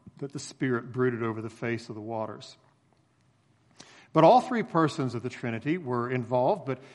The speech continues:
here the emphasis is put on the Word, the Lord Jesus Christ. "All things were made through him, and without him was not anything made that was made." And so everything that is,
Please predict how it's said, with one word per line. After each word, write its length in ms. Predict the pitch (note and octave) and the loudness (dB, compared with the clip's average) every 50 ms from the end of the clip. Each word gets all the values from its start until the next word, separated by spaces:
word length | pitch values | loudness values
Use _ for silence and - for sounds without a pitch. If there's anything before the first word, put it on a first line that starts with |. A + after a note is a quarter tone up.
| - - | -8 0
here 200 | - A3 B3 B3+ | 2 4 4 6
the 220 | G#3 G3+ F3+ F3 | 6 6 6 6
emphasis 500 | F#3 G3 F#3 - F#3+ F3 - - D#3 C3 | 6 4 4 2 0 0 0 -2 -2 -2
is 100 | D3 B2+ C3+ | -2 -4 -4
put 260 | - - E3 D3+ - | 0 0 2 2 2
on 240 | D3+ C#3 C3+ C3 B2+ | 2 2 2 2 2
the 100 | B2 B2+ | 0 0
Word, 600 | A#2 A#2+ C#3+ F3+ F3+ D#3 C3 A#2+ A#2 A#2 A#2+ - - - - - - _ | 0 4 6 6 8 8 8 6 4 2 -2 -8 -12 -18 -20 -20 -20 _
the 100 | - B2+ | -6 -4
Lord 280 | A#2 A#2+ B2+ B2+ B2+ A#2 | -2 0 0 0 0 0
Jesus 380 | G#2+ B2 B2+ A#2+ G#2+ A#2+ A#2 - | -2 -2 -2 -2 -2 -4 -8 -8
Christ. 440 | - - D3 B2 A2 G#2 G2+ - - | -6 -2 0 2 2 0 -2 -6 -2
"All 220 | - D#3 D3+ D#3 | 2 4 4 4
things 400 | D3+ - E3+ D#3+ D3 C#3 C3 G#2+ | 2 2 0 0 0 0 -2 -2
were 140 | A#2+ B2+ B2+ | -2 -2 -2
made 280 | C3 C3 B2 A#2+ A#2+ B2 | 0 0 0 -2 -2 -4
through 380 | - - - - F#3 G#3 G3 | -8 -12 -2 2 2 2 2
him, 380 | C#3 A#2+ A#2 G#2+ G#2+ G#2+ A2 A2 - - - - - - _ _ _ _ _ _ | 0 -2 -4 -4 -4 -6 -8 -10 -14 -20 -20 -20 -20 -20 _ _ _ _ _ _
and 180 | - C#3+ C#3+ | 2 2 4
without 400 | C#3 C#3 C#3 C#3 E3+ F#3 G3 F3+ | 4 2 4 6 8 8 8 8
him 460 | C#3+ C3 B2+ A#2 A#2 A#2 A#2+ B2 A#2+ - - - - | 6 4 2 2 2 2 0 -4 -6 -10 -16 -20 -8
was 300 | - C3 C#3+ D3 C#3 - | -2 2 2 2 2 2
not 320 | C#3 D3+ D3 C3+ C3 - F3+ | 4 4 4 4 4 2 2
anything 580 | G#3 A#3+ G#3+ E3 - - C3+ A#2+ A2+ A2+ A2+ | 4 4 4 2 2 0 -2 -2 -2 -2 -4
made 320 | G#2+ A2 A2 A2+ B2+ B2 A#2 | -4 -4 -2 -2 -2 -2 -2
that 140 | B2+ C3+ | -4 -4
was 300 | C#3+ C3+ C#3 D3+ D#3 - | -2 0 0 0 0 -2
made." 340 | F3 F#3+ G#3+ A3+ A3 C#3+ - - - _ _ _ _ - - - - - - - | -6 -6 -6 -6 -8 -10 -12 -16 -20 _ _ _ _ -20 -20 -20 -20 -20 -16 -2
And 140 | - D3+ D#3+ | 0 2 4
so 160 | - - G3 | 6 6 8
everything 640 | F#3+ A3 B3 C#4+ D#4 A#3+ - - G#3 G3+ G3+ G3 F3+ | 8 8 6 6 4 4 4 4 6 6 6 6 6
that 220 | F3 E3+ D#3+ D#3+ | 6 6 6 6
is, 220 | E3 D3 C#3 C3 | 4 4 4 4